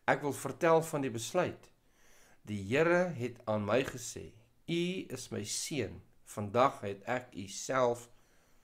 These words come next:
self U gegenereer. Eis van my en ek wil nasies gee as U erfdeel en die eindes van die aarde as U besitting.'" En dan Lukas een vers eenendertig tot tweeëndertig:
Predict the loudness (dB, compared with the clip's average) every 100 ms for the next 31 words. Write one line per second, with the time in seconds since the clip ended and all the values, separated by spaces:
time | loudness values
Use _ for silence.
0 | _ -4 4 6 6 2 -4 -4 -6 -6
1 | -4 -4 -4 -8 -10 _ -2 2 2 2
2 | 2 2 0 0 -2 -2 0 4 2 0
3 | -10 -6 -6 -4 -4 -2 -2 -4 -8 -10
4 | -12 -20 -16 -8 -8 -2 0 0 -2 -8
5 | -4 0 2 2 -2 -4 -6 -8 -10 -8
6 | -10 -12 -12 -12 -14 _ _ -20 -20 -20
7 | -20 -14 -6 -2 0 2 2 2 2 2
8 | 0 0 0 -2 -2 -2 0 2 0 -2
9 | -10 -4 0 2 4 4 0